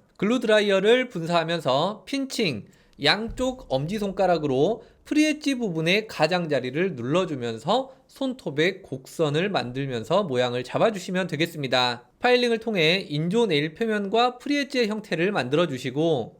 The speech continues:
샌딩 파일과 광택 파일로 마무리, 분지는 더스트 브러쉬와 멸균 거즈를 이용해서 제거해주시고, 큐티클 오일을 인조 네일 표면에 발라서 광택을 부여하신 후에 마무리해주시면 되겠습니다.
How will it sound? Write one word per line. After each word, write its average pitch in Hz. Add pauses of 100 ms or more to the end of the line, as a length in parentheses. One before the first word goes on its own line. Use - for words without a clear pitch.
샌딩 254
파일과 208
광택 185
파일로 156
마무리, 139 (260)
분지는 156
더스트 208
브러쉬와 165
멸균 131
거즈를 160
이용해서 135
제거해주시고, 147 (240)
큐티클 285
오일을 156
인조 147
네일 147
표면에 196
발라서 135 (240)
광택을 156
부여하신 135
후에 147 (200)
마무리해주시면 127
되겠습니다. 131